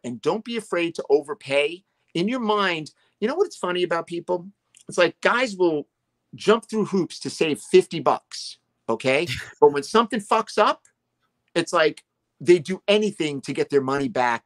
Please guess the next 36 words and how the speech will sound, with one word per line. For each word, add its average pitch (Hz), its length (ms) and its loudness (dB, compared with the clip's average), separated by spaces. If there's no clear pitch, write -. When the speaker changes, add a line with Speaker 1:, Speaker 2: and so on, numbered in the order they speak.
Speaker 1:
or 131 280 4
reverse 135 420 2
the 127 80 -4
deal. 104 380 -10
It's 160 160 -4
like, 190 120 6
it's 117 140 0
Speaker 2:
Yeah. - 0 -
Speaker 1:
the 101 60 -2
same 104 80 -10
with 170 100 -2
attorneys. 165 640 -4
I, 147 200 -4
uh, 147 100 0
my 123 140 0
same 175 380 0
accountant 147 460 2
told 147 160 0
me 143 60 0
this 135 180 -2
about 120 200 0
attorneys. 104 460 -6
He - 100 -12
was 165 120 -6
good. - 240 4
He 170 100 6
was 170 120 8
like, 147 240 6
"Always," 202 580 0
no, 165 200 2
you 123 80 -4
know 185 120 -2
who 320 100 -6
told 262 220 -10
me 254 60 -6
this? 233 180 -8